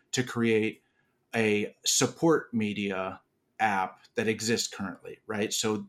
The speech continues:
what they did was ben-, essentially created a support media app for men. Demographic target is about twenty-five to fifty-five, right? That don't have to carry that baggage of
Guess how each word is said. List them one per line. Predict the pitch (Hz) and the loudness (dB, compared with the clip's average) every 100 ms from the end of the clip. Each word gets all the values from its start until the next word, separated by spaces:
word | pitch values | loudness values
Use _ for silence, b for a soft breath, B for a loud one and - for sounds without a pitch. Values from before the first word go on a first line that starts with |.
| 113 | -4
what | 107 | 0
they | 110 | 0
did | 110 135 | 4 4
was | 117 101 | 2 -2
ben-, | 113 113 | -2 -2
essentially | - - 117 113 | -2 -2 -2 -4
created | 104 - 107 110 104 | -6 -4 -2 0 0
a | 143 | 0
support | - 101 - 135 - | -2 -2 0 0 0
media | 110 107 101 98 | -4 -2 -2 -2
app | 101 98 - | -4 -4 -8
for | - 101 | -8 -4
men. | 98 120 104 95 101 b b b b - | 2 2 2 0 -4 b b b b 0
Demographic | 120 123 120 117 113 113 - | 2 2 4 4 4 -2 -2
target | 110 107 107 | -4 -2 0
is | 107 101 | 0 -2
about | 101 98 | -4 -6
twenty-five | - 113 110 110 110 | -4 -4 -2 -2 -2
to | 110 | -4
fifty-five, | - 110 110 98 101 98 98 - | -6 -6 -8 -6 -4 -2 -4 -8
right? | 104 104 - B B B _ | -4 -2 -4 B B B _
That | 123 120 110 | -2 -2 2
don't | 131 131 - | 4 4 2
have | - 135 127 | 2 2 2
to | 117 | -4
carry | - 120 117 113 | -4 -2 0 0
that | 107 - | -2 -2
baggage | 104 104 104 107 101 - | -2 -2 -2 -4 -6 -8
of | 104 104 104 98 | -6 -6 -6 -8